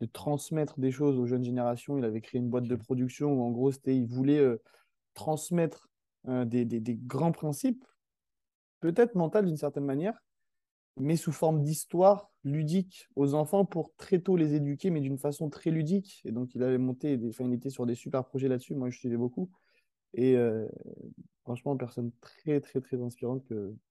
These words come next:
Speaker 2: Clairement,
Speaker 1: j'aurais
Speaker 2: ouais.
Speaker 1: beaucoup aimé rencontrer. Ouais. Donc, ce serait Kobe, ouais.
Speaker 2: Hmm, je comprends. Ouais, je, je suis d'accord. Sacrée, euh, sacrée personnalité,
Speaker 1: Mm.
Speaker 2: euh, sacrée mentalité, sacré
Speaker 1: Ouais.
Speaker 2: athlète.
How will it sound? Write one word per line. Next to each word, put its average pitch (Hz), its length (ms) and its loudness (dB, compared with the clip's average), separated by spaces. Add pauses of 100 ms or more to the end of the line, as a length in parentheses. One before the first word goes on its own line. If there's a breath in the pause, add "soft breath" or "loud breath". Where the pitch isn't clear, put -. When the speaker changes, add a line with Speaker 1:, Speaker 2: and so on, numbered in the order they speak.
(1040)
Speaker 2:
Clairement, 113 180 -4
Speaker 1:
j'aurais 110 140 -2
Speaker 2:
ouais. 107 120 -6
Speaker 1:
beaucoup 127 380 0
aimé 123 160 2
rencontrer. 110 380 -10
Ouais. - 100 -12 (160)
Donc, 104 180 -14
ce 117 60 -12
serait 113 180 -14
Kobe, 107 240 -6
ouais. 101 160 -8 (400)
Speaker 2:
Hmm, 104 160 -2 (300)
je - 100 -14
comprends. 92 380 -6 (400)
Ouais, 104 220 2
je, 95 300 -4
je 87 60 -10
suis 95 140 -6
d'accord. 87 500 -8
Sacrée, - 480 -4
euh, 90 160 -2 (220)
sacrée - 420 -6
personnalité, 98 1000 0
Speaker 1:
Mm. 95 40 0
Speaker 2:
euh, 90 80 -4 (280)
sacrée - 360 -8
mentalité, 92 840 -2
sacré - 420 -8
Speaker 1:
Ouais. 123 100 0
Speaker 2:
athlète. 110 320 -2